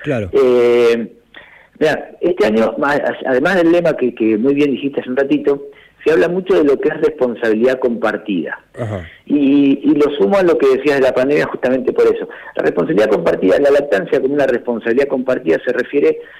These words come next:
Speaker 2: a más que nada el apoyo institucional. La municipalidad, las grandes empresas,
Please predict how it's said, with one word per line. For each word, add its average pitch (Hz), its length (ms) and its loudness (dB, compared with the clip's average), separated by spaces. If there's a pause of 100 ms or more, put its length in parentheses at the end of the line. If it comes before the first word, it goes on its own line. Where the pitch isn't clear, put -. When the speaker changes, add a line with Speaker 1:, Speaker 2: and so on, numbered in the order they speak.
(180)
Speaker 2:
a 135 100 -2
más 151 120 0
que - 120 -2
nada 170 360 2
el 139 140 2
apoyo 160 320 0 (100)
institucional. 110 800 -2 (1000)
La - 140 -2
municipalidad, 131 1000 2
las 117 160 0
grandes 113 380 -2
empresas, 117 680 0